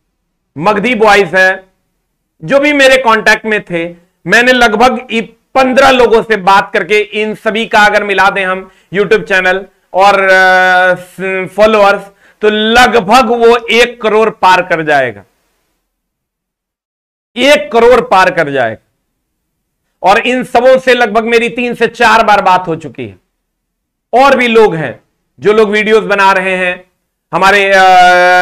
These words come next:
एग्जामपुर वाले विवेक सर हैं, नवीन सर हैं, खान सर हैं, अ, उसके बाद, अ, अभिनय सर, अ, का भी सपोर्ट आया है, राकेश यादव सर का सपोर्ट आ रहा है, सभी लोग सपोर्ट कर रहे हैं अपने अपने अलग अलग सोशल मीडिया प्लेटफॉर्म से।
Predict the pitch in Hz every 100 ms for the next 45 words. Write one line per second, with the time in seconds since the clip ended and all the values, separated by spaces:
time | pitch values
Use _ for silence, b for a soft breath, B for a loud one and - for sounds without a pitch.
0 | 180 185 165 196 196 202 196 190 185 190
1 | 185 - 185 180 185 185 185 196 190 190
2 | 175 180 180 180 202 202 - 190 175 180
3 | 185 180 b b b 165 180 185 185 190
4 | 190 190 170 185 185 175 175 190 220 214
5 | 220 208 196 190 185 185 190 190 202 202
6 | 202 202 185 196 190 185 180 180 180 175
7 | B B 180 185 220 185 196 196 185 190
8 | 190 190 185 185 185 175 175 175 175 180
9 | 175 175 - - 254 277 262 339 523 -
10 | - 214 214 196 196 180 160 139 113 -
11 | _ _ 190 - 247 233 226 220 226 214
12 | 214 - 196 190 196 185 185 185 175 175
13 | 160 147 120 110